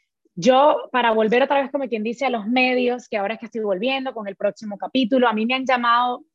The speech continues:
de muchísimas oportunidades y todo, pero yo te soy honesta, o sea, yo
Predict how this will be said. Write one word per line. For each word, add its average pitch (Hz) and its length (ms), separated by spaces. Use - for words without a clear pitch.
de 226 200
muchísimas 226 560
oportunidades 214 600
y 220 60
todo, 233 340
pero 208 180
yo 214 160
te 240 140
soy 240 180
honesta, 226 380
o - 20
sea, 214 160
yo 214 300